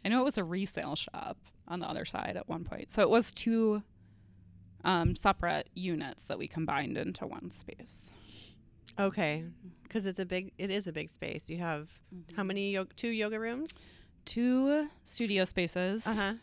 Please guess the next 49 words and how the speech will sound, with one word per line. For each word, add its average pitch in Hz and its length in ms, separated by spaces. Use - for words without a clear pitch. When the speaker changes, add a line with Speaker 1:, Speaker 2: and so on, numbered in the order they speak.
Speaker 1:
And 180 100
we 180 80
have 175 120
two 220 160
treatment 185 440
rooms, 185 560
Speaker 2:
Two - 100
Speaker 1:
one 190 40
Speaker 2:
treatment 185 280
Speaker 1:
of 185 80
Speaker 2:
rooms. 190 60
Speaker 1:
which, - 500
um, 160 540
we 180 80
have 175 80
a 175 40
chiropractor 180 760
who's 180 280
Speaker 2:
Mm-hmm. 170 140
Speaker 1:
a - 20
permanent 165 360
lease 160 220
in 165 120
one, 160 280
and 170 200
then 160 320
the - 140
other 170 720
space - 380
we 160 80
use 160 220
for 165 180
massage 214 440
therapy, 175 720
and 170 240
then 160 500
Erin 175 380
from 165 360
the 170 100
Rooted 165 340
Family, 233 540
she - 200
does 160 400
mindfulness 160 640
coaching 156 420
for 160 160
kids 156 340
and 156 140
parents, 175 680